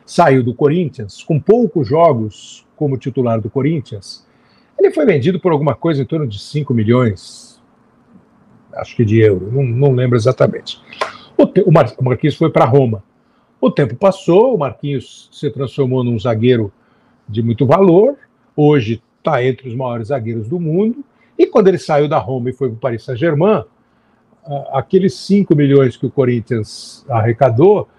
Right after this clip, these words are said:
viraram quarenta e tantos, que foi o valor que a Roma cobrou do Paris Saint-Germain. E eu lembro de críticas, "Olha, o Corinthians deu de graça ao Marquinhos." Na minha modesta opinião, o Corinthians vendeu um Marquinhos muito diferente do Marquinhos que saiu da Roma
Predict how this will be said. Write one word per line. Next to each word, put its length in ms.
viraram 600
quarenta 420
e 40
tantos, 640
que 120
foi 180
o 80
valor 340
que 300
a 140
Roma 280
cobrou 520
do 100
Paris 300
Saint-Germain. 420
E 100
eu 80
lembro 240
de 100
críticas, 300
"Olha, 460
o 40
Corinthians 560
deu 200
de 120
graça 540
ao 60
Marquinhos." 840
Na 160
minha 400
modesta 560
opinião, 480
o 60
Corinthians 760
vendeu 460
um 100
Marquinhos 920
muito 360
diferente 600
do 100
Marquinhos 460
que 80
saiu 280
da 120
Roma 360